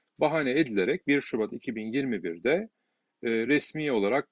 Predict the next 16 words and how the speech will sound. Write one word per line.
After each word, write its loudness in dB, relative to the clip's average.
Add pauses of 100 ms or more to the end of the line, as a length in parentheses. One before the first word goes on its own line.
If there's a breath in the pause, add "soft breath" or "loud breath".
(140)
e, 2
akademik -4
danışmanı -2
olduğum, -2 (340)
e, 0
Boğaziçi 2
Üniversitesi -8
L 4
G 0
B 0
T -4
İ 2
artı 0
Araştırmaları -2
Öğrenci 0
Kulübü -4